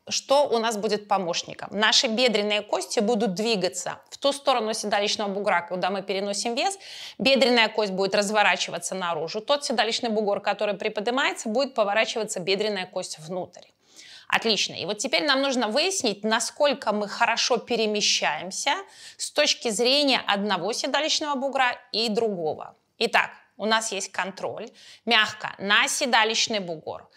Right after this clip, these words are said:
В этот момент не сгибайтесь, а создайте такой опору, именно точки опоры. Вы сели и как будто вытолкнули себя из седалищного бугра.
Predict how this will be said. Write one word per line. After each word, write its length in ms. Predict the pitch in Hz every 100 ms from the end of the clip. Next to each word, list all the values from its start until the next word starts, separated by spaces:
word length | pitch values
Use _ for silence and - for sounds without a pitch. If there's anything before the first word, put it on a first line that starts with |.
| - -
В 20 |
этот 240 | 220 226 233
момент 460 | 247 254 311 330 -
не 200 | 240 247
сгибайтесь, 560 | 220 214 269 285 254 -
а 80 | 214
создайте 520 | 247 214 247 254 220
такой 340 | 214 233 214 - _ _
опору, 720 | 214 226 - 277 294 277 220
именно 340 | 160 214 226 214
точки 420 | - 254 - -
опоры. 520 | 220 220 - 254 202
Вы 240 | 175 208 - _
сели 720 | - - - 277 226 240 330 - -
и 80 | 262
как 240 | 269 262
будто 240 | 254 - 254
вытолкнули 840 | 185 226 294 269 208 - 220 202
себя 360 | 190 220 190 156
из 160 | 175
седалищного 640 | - 190 165 170 - 170 165
бугра. 480 | 165 160 143 -